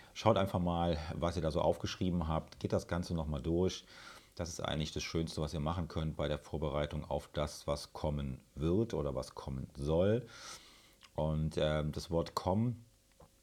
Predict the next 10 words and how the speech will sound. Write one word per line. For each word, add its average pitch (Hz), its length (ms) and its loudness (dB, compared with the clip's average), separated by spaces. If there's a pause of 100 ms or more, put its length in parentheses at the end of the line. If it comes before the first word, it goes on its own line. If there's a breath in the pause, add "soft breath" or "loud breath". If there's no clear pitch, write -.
(420)
beinhaltet 92 580 4
eher 85 280 2
eigentlich 98 240 2
was - 160 -4
ganz 87 260 -2
Tolles. 82 480 0
Also 71 380 0 (420 loud breath)
es - 140 -2
ist - 180 -4
gut, 95 300 2